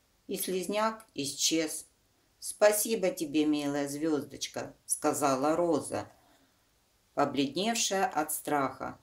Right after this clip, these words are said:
«Ты спасла меня от страшного врага». «А надо тебе знать», пояснил ежик, «что у цветов, деревьев и кустов, хотя они никому не делают зла, наоборот,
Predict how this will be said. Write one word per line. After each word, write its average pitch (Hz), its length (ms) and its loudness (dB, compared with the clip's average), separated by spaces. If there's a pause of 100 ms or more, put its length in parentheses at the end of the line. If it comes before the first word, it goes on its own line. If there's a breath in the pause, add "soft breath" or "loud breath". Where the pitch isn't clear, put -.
«Ты 160 80 -6
спасла 202 540 0
меня 165 500 -2
от 143 160 -6
страшного 196 800 -2
врага». 180 640 -2 (720)
«А 277 80 -2
надо 302 300 0
тебе 277 280 0
знать», 151 480 -4 (440)
пояснил 143 460 -2
ежик, 127 540 -4 (280 soft breath)
«что - 240 -4
у 127 80 -4
цветов, 180 600 -4
деревьев 139 640 -2
и 113 120 -10 (560)
кустов, 208 560 -4 (340)
хотя 156 280 -2
они 175 220 -2
никому 175 840 -4
не 143 240 -2
делают 147 440 0
зла, 208 420 0 (500 loud breath)
наоборот, 160 800 4